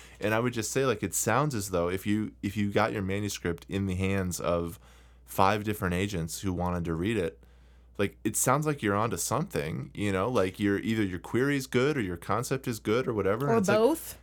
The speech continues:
Speaker 1: yeah, maybe both. And it's, I would, like, my honest advice to you is just get off writer Twitter for a while and just focus on getting the, getting the work done at whatever pace you need to, you know, t-, be nice to yourself,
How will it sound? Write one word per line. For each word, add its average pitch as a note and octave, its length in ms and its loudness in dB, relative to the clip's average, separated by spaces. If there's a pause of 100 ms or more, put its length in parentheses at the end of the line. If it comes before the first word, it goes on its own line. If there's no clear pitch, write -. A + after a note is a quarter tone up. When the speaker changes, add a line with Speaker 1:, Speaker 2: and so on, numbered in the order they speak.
Speaker 1:
yeah, B3+ 260 2
maybe C#3+ 240 2
both. D#3+ 440 0
And A#2+ 260 0 (540)
it's, C#3+ 320 2 (600)
I B2 80 6
would, D#3+ 260 -2
like, B2+ 180 2
my D3 340 0
honest C3+ 320 0
advice A#2 380 0
to A#2 60 -2
you G2+ 100 2
is F#2+ 100 -2
just A2+ 220 -6 (280)
get C#3 200 0
off C#3 400 0
writer A#2 320 0
Twitter D2 480 -4
for - 220 -2
a F2 80 2
while C#2+ 440 -2 (480)
and G#2 180 2
just G#2+ 500 -2 (220)
focus B2+ 640 0
on F#2 580 -2 (340)
getting G#2+ 360 2
the, G2 80 0 (180)
getting G2+ 260 2
the G2 80 -2
work F2 220 -2
done E2 180 0
at D2+ 80 -2
whatever F2 320 0
pace F#2+ 400 -4
you E2+ 60 -4
need E2 240 -4
to, - 180 -12
you E2 140 -4
know, F2 80 -2
t-, - 260 -12
be B2+ 220 2
nice C#3 360 0
to F2+ 100 -6
yourself, - 480 -6